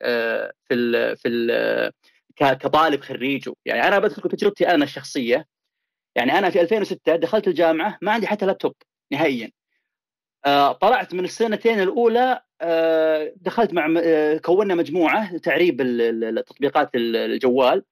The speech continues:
ذيك الأيام كان يمكن يعرفون، يمكن ال-، ال-، هذا اللي يمكن يبين ك-، آه، كبر عمري.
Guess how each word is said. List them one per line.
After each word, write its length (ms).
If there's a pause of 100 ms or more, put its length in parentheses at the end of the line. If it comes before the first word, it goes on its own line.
(300)
ذيك 140
الأيام 400
كان 200
يمكن 320
يعرفون، 460
يمكن 180
ال-، 260
ال-، 160
هذا 240
اللي 380
يمكن 220
يبين 520
ك-، 200
آه، 460
كبر 300
عمري. 340